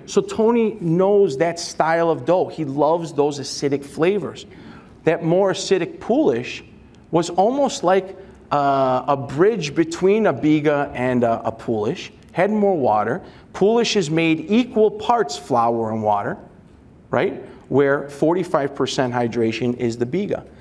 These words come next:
So equal parts flour and water, that poolish doesn't have any resistance as it's rising.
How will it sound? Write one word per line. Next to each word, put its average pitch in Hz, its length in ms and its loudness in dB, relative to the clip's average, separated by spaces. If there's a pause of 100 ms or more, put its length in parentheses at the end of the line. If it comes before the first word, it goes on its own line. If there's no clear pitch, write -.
(220)
So - 200 0
equal 220 280 2
parts 202 300 -2
flour 175 280 0
and 160 100 -2
water, 190 360 2 (280)
that - 360 0
poolish 233 520 0
doesn't 180 360 0
have 170 420 0
any 147 240 0
resistance 127 800 -4 (200)
as 120 220 -2
it's 120 140 -6
rising. 143 580 -2